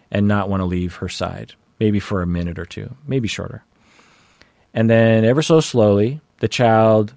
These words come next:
crawls over to the toys and starts to play with them.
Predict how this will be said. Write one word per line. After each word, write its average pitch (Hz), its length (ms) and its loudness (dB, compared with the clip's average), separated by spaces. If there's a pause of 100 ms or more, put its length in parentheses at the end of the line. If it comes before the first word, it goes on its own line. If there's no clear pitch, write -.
(260)
crawls 113 380 2
over 117 200 2
to 120 140 -4
the 113 320 0 (480)
toys 101 560 -2 (300)
and 101 140 -6
starts 95 240 -6
to 127 80 -8
play 202 180 0
with 123 140 0
them. 98 220 -12